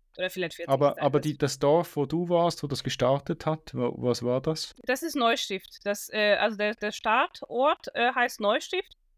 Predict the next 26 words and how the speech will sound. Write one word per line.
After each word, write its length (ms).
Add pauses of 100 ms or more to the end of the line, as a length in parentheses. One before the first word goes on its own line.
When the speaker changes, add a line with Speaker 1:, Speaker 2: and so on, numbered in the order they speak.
(220)
Speaker 1:
Das 160
ist 80
wirklich, 240
wenn 140
man 120
aus 120
Speaker 2:
Neustift? 440 (120)
Speaker 1:
aus 220
Innsbruck 360
rausfährt, 360
ist 200
nur, 240
äh, 100 (220)
quasi 280
nur 140
eine 260
Straße, 680
die 140
da 140
hier, 220
dort 200
hier 140 (100)
führt, 200
oder 180
vielleicht 320
zwei. 260